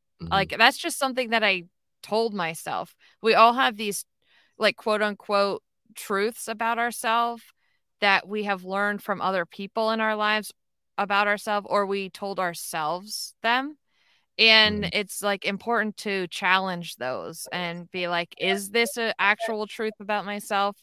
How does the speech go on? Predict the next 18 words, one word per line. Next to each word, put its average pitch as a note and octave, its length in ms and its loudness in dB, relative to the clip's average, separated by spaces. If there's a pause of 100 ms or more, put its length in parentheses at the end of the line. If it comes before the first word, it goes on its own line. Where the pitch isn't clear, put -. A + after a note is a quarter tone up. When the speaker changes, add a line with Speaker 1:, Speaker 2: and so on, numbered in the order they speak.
(300)
Speaker 2:
Or G#3 160 8
have G3 180 2
I G3 140 6
Speaker 1:
Mm-hmm. - 20 0
Speaker 2:
just F#3+ 220 -8
been F#3 180 -2
playing F3 580 2
this D#3+ 220 -6
part - 640 -2 (380)
because E3 600 -2
Speaker 1:
Mm-hmm. - 40 -10 (200)
Speaker 2:
this F3+ 180 -4
is E3+ 100 -10
what D3+ 140 -4
I D#3 80 -6
thought D#3 300 -4
of D3 80 -12
myself?" - 600 -14